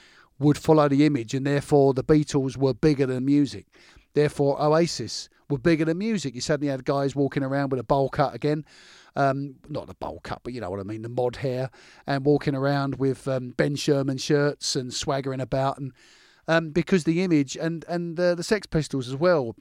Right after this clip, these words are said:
the punk revolution. You know, listen to the album, it's a great album, but it's more than that. It's, it's kind of what, uh, what came afterwards. It's the fact that people wanted not just to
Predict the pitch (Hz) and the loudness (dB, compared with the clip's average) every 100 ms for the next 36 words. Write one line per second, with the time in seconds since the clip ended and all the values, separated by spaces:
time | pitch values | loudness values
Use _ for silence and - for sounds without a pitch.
0 | _ _ 139 - 165 156 147 131 143 185 | _ _ -8 -2 -2 -2 -4 -2 0 -2
1 | - 113 104 _ _ _ _ _ 202 220 | -2 -6 -8 _ _ _ _ _ -4 -2
2 | 240 220 170 160 175 185 214 185 151 160 | -2 -2 0 4 6 6 4 -2 -2 2
3 | 156 156 196 196 143 120 127 127 - _ | 2 4 2 4 0 0 -2 -2 -6 _
4 | _ _ _ - - 180 180 156 120 104 | _ _ _ -8 -2 2 4 4 0 -8
5 | 90 _ _ _ _ - 147 - - 139 | -14 _ _ _ _ -6 -6 -6 -10 -8
6 | 147 - - 151 147 139 117 147 143 - | -8 -6 -2 0 0 -2 2 2 2 -4
7 | - 165 139 135 123 139 - _ - 156 | -8 -4 -2 -2 -4 -6 -8 _ -8 -4
8 | 139 135 139 123 113 104 101 120 - 135 | -2 -2 -2 -4 -8 -12 -12 -14 -12 -4
9 | 160 107 120 - 143 - 127 156 160 - | -2 -2 -8 -6 -4 -4 2 2 2 -4
10 | 123 113 156 170 - 170 156 - - 143 | -8 -2 0 0 2 2 2 -2 -2 0
11 | 123 | 0